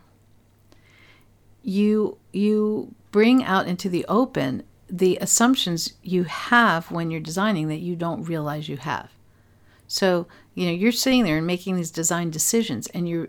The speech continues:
and, and if you care about your, your, the people who are gonna be using the product, you are trying to make decisions,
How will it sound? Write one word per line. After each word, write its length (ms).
and, 300
and 240
if 320
you 360
care 260
about 320
your, 320
your, 460
the 80
people 320
who 120
are 40
gonna 120
be 100
using 300
the 60
product, 500
you 200
are 100
trying 320
to 60
make 200
decisions, 500